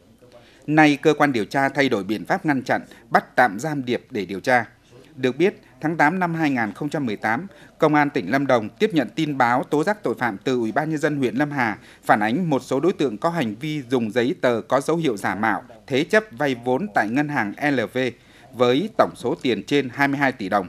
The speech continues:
Ngay sau đó, cơ quan cảnh sát điều tra đã khẩn trương vào cuộc và tiến hành khởi tố mười bị can về hành vi sử dụng con dấu hoặc tài liệu giả của cơ quan tổ chức, đồng thời xác định đối tượng chủ mưu cầm đầu trong đường dây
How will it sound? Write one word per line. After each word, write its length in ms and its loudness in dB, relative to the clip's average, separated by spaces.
Ngay 160 2
sau 140 -2
đó, 260 2
cơ 120 6
quan 160 2
cảnh 160 -6
sát 180 -4
điều 120 -2
tra 220 -2
đã 120 -2
khẩn 260 -2
trương 220 -2
vào 200 0
cuộc 240 -4
và 120 0
tiến 240 -4
hành 180 -4
khởi 200 -6
tố 240 -2
mười 240 -2
bị 120 -4
can 400 0
về 140 -2
hành 160 -6
vi 240 -2
sử 240 2
dụng 220 0
con 260 0
dấu 360 -2
hoặc 120 2
tài 120 2
liệu 180 -4
giả 400 -2
của 120 -4
cơ 180 -2
quan 180 0
tổ 140 -6
chức, 260 -4
đồng 200 2
thời 320 2
xác 260 0
định 180 0
đối 120 0
tượng 240 -2
chủ 120 -2
mưu 180 0
cầm 220 -2
đầu 300 2
trong 180 0
đường 180 -2
dây 220 0